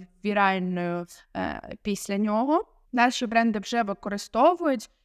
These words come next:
Я думаю, що нам не, не дуже вистачає більш, е, професійних спеціалістів, тому що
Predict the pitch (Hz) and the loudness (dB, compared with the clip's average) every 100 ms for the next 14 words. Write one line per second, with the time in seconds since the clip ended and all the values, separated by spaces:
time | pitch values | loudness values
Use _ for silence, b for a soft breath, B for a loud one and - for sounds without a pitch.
0 | _ 202 233 220 220 233 220 220 220 214 | _ -6 -2 0 0 -2 0 2 2 2
1 | 214 208 - _ 208 214 220 202 220 208 | 0 -2 -10 _ -4 0 2 2 0 -2
2 | 196 202 - 196 214 202 196 185 214 208 | -4 -4 -6 -4 2 2 2 0 -4 -4
3 | - - _ _ - 196 190 196 233 226 | -8 -18 _ _ -2 2 2 0 -4 -4
4 | 233 - 240 208 190 - 196 - 202 202 | -6 -4 0 0 0 -6 -10 -2 0 0
5 | 196 - 190 - 196 196 220 | -2 -6 -8 -4 -4 -4 -6